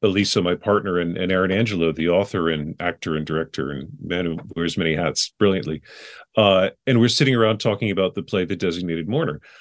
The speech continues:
Well, at the time I'm writing this scene, of course, the real life episode was six years in the past, seven years in the past. I'm having a lot of trouble remembering the minutia of what was discussed, but I have to, to some extent, right, to make this come to life.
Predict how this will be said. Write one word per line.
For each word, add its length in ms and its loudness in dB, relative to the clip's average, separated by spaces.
Well, 280 6
at 80 -2
the 80 -4
time 260 2
I'm 140 2
writing 300 4
this 180 -2
scene, 380 -4
of 140 -4
course, 240 2
the 420 -4
real 220 6
life 360 2
episode 460 0
was 260 0
six 300 0
years 160 4
in 60 -2
the 60 -4
past, 300 2
seven 220 2
years 220 0
in 40 0
the 60 -4
past. 380 -2
I'm 180 -2
having 320 4
a 60 4
lot 260 2
of 60 -4
trouble 440 0
remembering 480 4
the 60 2
minutia 580 2
of 60 -2
what 240 4
was 160 0
discussed, 560 0
but 80 2
I 60 4
have 480 -4
to, 160 -2
to 120 0
some 220 0
extent, 420 -2
right, 260 4
to 100 0
make 140 2
this 140 0
come 180 2
to 80 -4
life. 340 -2